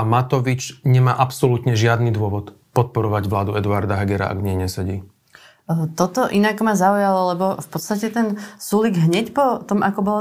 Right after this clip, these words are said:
Speaker 2: to hlasovanie úspešné, vyslal voličom odkaz, že, no, chceme novú sedemdesiatšesku a že sme to aj ponúkli Hegerovi. A teraz zase hovorí, že nie. Vlastne toto ako sa dá,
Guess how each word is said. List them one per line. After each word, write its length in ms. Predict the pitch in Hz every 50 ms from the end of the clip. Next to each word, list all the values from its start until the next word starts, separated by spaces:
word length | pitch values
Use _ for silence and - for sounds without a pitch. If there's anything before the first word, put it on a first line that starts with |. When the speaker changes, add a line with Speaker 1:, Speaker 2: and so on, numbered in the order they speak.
| 208
Speaker 2:
to 80 | 214 214
hlasovanie 640 | 196 175 160 165 170 - 214 214 214 214 214 214 208
úspešné, 720 | - 160 156 - - 160 160 160 - 190 196 208 208 208 - - - - - - _ -
vyslal 480 | 156 175 175 - 294 294 294 - - -
voličom 560 | 160 180 185 202 214 208 240 240 233 - -
odkaz, 480 | 180 180 180 - - 202 196 196 190 190
že, 400 | 180 196 190 190 185 175 175 - - - - _ _ -
no, 320 | - - 170 170 160 160 156 -
chceme 480 | - - - 190 190 196 196 190 - -
novú 320 | - 165 160 160 180 175
sedemdesiatšesku 960 | - 175 170 170 175 170 170 170 - 180 170 175 - 139 143 143 - - - 214 190
a 80 | 160
že 80 | 156 160
sme 160 | 175 180 170
to 80 | 175 190
aj 160 | 175 165 165
ponúkli 320 | 160 160 170 170 170 185
Hegerovi. 480 | 180 170 151 143 156 156 165 170 185 190 - - - - - -
A 80 | - 156
teraz 400 | 160 - 185 - 220 240 233 247
zase 240 | 262 254 - 277 226
hovorí, 400 | 196 190 185 190 208 208 214 214
že 160 | 202 220 220
nie. 400 | 202 175 160 156 156 160 175 190 180 - - - - - - -
Vlastne 560 | - 170 170 170 - - 190 190 185 185 180 - - _ _ _ - -
toto 240 | 180 170 175 -
ako 320 | - - 233 226 - 349 339
sa 160 | 339 - 190
dá, 180 | 165 175 175